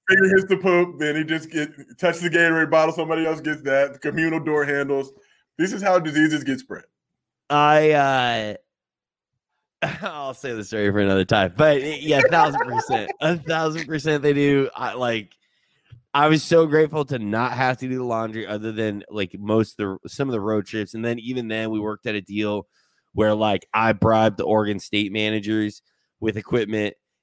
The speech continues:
Speaker 2: and they would <laughs> wash all our shit for me. So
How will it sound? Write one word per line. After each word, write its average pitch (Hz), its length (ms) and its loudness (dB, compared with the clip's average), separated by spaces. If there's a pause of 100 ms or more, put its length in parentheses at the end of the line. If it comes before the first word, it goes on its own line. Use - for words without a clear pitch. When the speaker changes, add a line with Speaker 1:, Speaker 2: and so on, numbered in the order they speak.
(120)
Speaker 2:
and 107 160 -6
they 110 120 0
would 117 140 -2
<laughs> 113 180 2
wash 156 360 0
all 151 240 0
our 151 120 0
shit 127 360 -2
for 110 260 0
me. 113 280 -2 (360)
So 95 480 -2